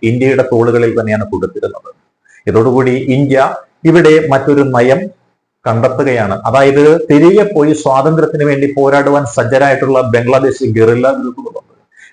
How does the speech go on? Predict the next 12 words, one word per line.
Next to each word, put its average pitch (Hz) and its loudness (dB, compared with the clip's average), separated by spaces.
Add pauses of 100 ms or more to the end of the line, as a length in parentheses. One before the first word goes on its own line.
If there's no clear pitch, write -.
ഈ 143 4
ബംഗ്ലാദേശി 165 2
ഗറില്ല 156 4
ഗ്രൂപ്പുകൾക്ക് 147 0
രഹസ്യമായിട്ട് 135 -2
സൈനിക 127 -2
സഹായം 135 -4
നൽകിയത് 123 -2
ഇന്ത്യയാണ് 123 -2
എന്നാണ് 117 -4
പാകിസ്ഥാൻ 113 -4
ആരോപിക്കുന്നത്. 113 -2